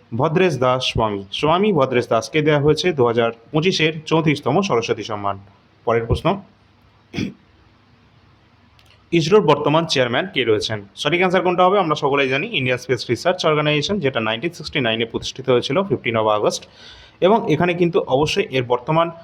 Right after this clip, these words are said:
চেয়ারম্যান রয়েছেন ভি নারায়ণন। এই সমস্ত অ্যাপয়েন্টমেন্টে ক্লাসে already দেওয়া রয়েছে, তিন তিনটে ক্লাস নেওয়া হয়েছে, সেগুলোর লিংক ডেসক্রিপশন বক্সে তোমরা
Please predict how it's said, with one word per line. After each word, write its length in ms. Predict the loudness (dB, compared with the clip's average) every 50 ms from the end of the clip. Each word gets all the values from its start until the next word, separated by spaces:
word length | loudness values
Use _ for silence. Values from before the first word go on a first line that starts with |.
| -20 _ _ _
চেয়ারম্যান 360 | -2 0 0 2 2 0 2
রয়েছেন 320 | 4 2 2 4 2 2 2
ভি 180 | 4 2 2
নারায়ণন। 480 | 2 0 0 0 0 0 0 -2 -4 -4 -10 -16 _ _ _ _
এই 120 | -4 -2
সমস্ত 340 | 0 0 0 0 0 0 -2
অ্যাপয়েন্টমেন্টে 500 | -2 -2 0 0 0 0 0 -2 -2 -4
ক্লাসে 300 | -2 -2 -2 -2 0 -2
already 260 | 0 0 0 -2 0
দেওয়া 180 | 0 0 0 0
রয়েছে, 280 | 0 -2 -2 -2 -6
তিন 220 | -4 -2 -4 -2 -2
তিনটে 220 | -4 -4 -4 -6 -4
ক্লাস 240 | -2 -2 -2 -2
নেওয়া 160 | -2 -4 -2 -2
হয়েছে, 300 | -2 -4 -4 -4 -8 -6
সেগুলোর 340 | -4 -4 -4 -2 -2 -2
লিংক 260 | -2 0 0 0 0 0
ডেসক্রিপশন 400 | -2 -6 -6 -10 -8 -6 -2 -2
বক্সে 260 | -2 -2 -2 -4 -4
তোমরা 360 | -2 -2 -2 -2 -2 -2 -4